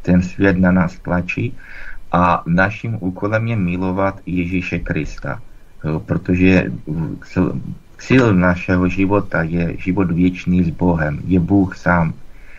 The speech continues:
A proto je třeba vlastně bojovat tady s těmi všemi věcmi, které nám chcou zničit život a které chcou nás oddělit od Boha skrze hřích.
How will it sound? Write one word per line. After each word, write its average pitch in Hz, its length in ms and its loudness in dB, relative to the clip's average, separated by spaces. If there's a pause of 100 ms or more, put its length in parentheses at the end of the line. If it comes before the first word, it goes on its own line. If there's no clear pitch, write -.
(340)
A 85 120 2
proto 101 380 2
je 101 280 4
třeba 95 500 2 (360)
vlastně 92 600 -2 (220)
bojovat 104 600 4
tady 90 240 0
s 92 80 -8
těmi 95 300 -2
všemi 92 380 -2 (260)
věcmi, 90 420 0
které 110 380 4
nám 101 380 2
chcou 98 380 -2
zničit 98 460 -4
život 95 480 -2 (200)
a 90 100 0
které 87 300 0
chcou 101 280 -2
nás 98 360 2 (100)
oddělit 92 500 2
od 87 100 0
Boha 87 400 2
skrze - 380 -6
hřích. - 480 -4